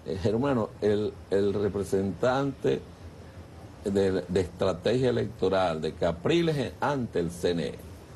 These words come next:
Un empleado de Capriles. Y él está allí para eso, ¿eh? Del resto, cuatro rectores allí.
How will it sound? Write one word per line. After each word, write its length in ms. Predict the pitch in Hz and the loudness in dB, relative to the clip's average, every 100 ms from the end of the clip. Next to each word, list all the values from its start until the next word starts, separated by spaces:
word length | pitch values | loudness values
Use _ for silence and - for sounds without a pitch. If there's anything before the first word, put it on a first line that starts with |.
| - - 226 | -18 -6 0
Un 100 | 240 | 2
empleado 460 | 226 240 175 95 | 4 4 4 2
de 60 | 90 | 0
Capriles. 460 | 87 - 76 50 - - - - - - - - - - - - - | -2 0 -2 -4 -12 -16 -18 -16 -18 -18 -18 -18 -18 -18 -18 -8 0
Y 100 | 101 | 2
él 100 | 101 | 2
está 180 | 113 147 | 2 2
allí 260 | 131 151 | 2 2
para 280 | - - - | 0 0 2
eso, 380 | 107 104 71 98 | 2 2 -2 -4
¿eh? 60 | - - - 82 | -6 -14 -8 0
Del 180 | 90 | 2
resto, 280 | 113 170 80 85 | 2 0 0 0
cuatro 300 | 80 92 104 | 0 2 0
rectores 440 | 101 - 82 - | -2 0 -2 -2
allí. 120 | - | -6